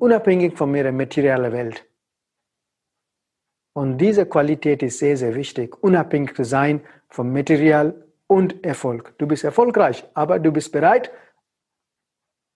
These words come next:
loslassen kann, den Erfolg, ohne zu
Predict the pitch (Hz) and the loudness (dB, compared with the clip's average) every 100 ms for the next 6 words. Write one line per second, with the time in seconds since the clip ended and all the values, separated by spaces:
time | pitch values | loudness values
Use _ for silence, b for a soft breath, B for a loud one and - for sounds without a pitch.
0 | _ _ _ _ 165 202 - 165 139 123 | _ _ _ _ 2 2 4 2 0 -6
1 | 113 107 - _ _ _ _ _ 139 123 | -10 -12 -16 _ _ _ _ _ -2 -2
2 | 123 135 113 - - _ _ _ _ 151 | 0 0 -2 -10 -20 _ _ _ _ 0
3 | 160 151 - | 2 2 -2